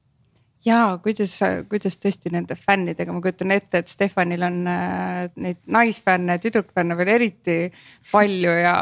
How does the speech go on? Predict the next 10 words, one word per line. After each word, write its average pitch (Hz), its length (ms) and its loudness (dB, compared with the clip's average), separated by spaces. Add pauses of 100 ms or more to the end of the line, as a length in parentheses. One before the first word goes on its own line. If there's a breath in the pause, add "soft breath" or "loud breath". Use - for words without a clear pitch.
(180)
ja, 180 160 2 (180)
ja 180 160 -2
ikkagi 185 400 -4
üks - 180 -10 (200)
kuumimaid, 185 540 2
ma 190 140 4
arvan, 180 320 0 (100)
popartiste 233 760 0
meil, 175 260 -2
et, - 260 -4